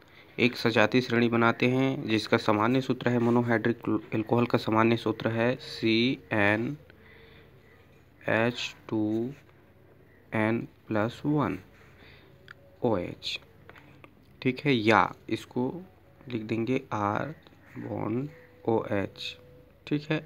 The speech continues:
आर एक एल्किल मूलक है। इस श्रेणी के यौगिकों को तीन वर्गों में विभाजित करते हैं।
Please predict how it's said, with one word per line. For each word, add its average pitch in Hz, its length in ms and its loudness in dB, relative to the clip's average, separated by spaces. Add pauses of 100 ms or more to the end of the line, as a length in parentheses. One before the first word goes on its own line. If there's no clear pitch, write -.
(120)
आर 107 260 8
एक 139 320 2 (120)
एल्किल 117 320 4
मूलक 101 400 0
है। 104 140 -8 (420)
इस 160 200 4
श्रेणी 147 240 4
के 143 160 4
यौगिकों 120 540 6
को 120 340 0 (340)
तीन 135 140 8
वर्गों 120 260 4
में 117 120 4
विभाजित 113 400 0
करते 120 300 -2
हैं। 123 260 -4